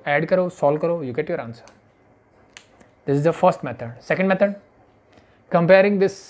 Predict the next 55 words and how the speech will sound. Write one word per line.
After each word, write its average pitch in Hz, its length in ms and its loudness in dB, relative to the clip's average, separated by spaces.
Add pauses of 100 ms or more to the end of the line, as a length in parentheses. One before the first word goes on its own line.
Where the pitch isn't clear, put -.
(160)
equation 175 500 -4
one 190 180 -4
and 156 240 -6
two, 143 120 -8
इसको 147 220 -4
वन 175 200 0
और 185 100 -2
टू 180 100 -2
बना 139 200 -2
लो 123 140 -4
अब, 117 140 -10 (1080)
और 131 100 -4
इसको 139 180 -8
compare 160 280 2
कर 160 120 2
लो 160 80 0
इसके 131 200 -6
साथ। - 300 -18 (180)
इसके - 140 -16
साथ 190 220 4
compare 190 260 2
करने 190 180 2
से 190 80 0
मुझे 190 180 2
क्या 180 120 -2
मिलता 135 200 -6
है, 120 160 -14 (1040)
एक्स 175 240 0
वाई 190 140 8
के 196 80 0
कोएफिशिएंट 190 420 2 (300)
वन 180 200 0
होने 180 180 0
चाहिए, 190 260 -2
दोनों 160 300 -2
में 170 100 -2
वन 156 180 -4
है, 165 180 -12
it's - 180 -10
okay। - 220 -20 (760)
ए 185 120 8
और 214 200 4
बी, 143 200 0 (560)
यहाँ 143 220 -4
से 196 120 0
मुझे 190 160 4
मिलता 175 240 2
है 180 80 2
कि 202 200 -8
H 170 180 -4
is 170 100 -2
equal 175 220 -2
to 180 160 0
A 165 140 0
होगा, 165 280 -2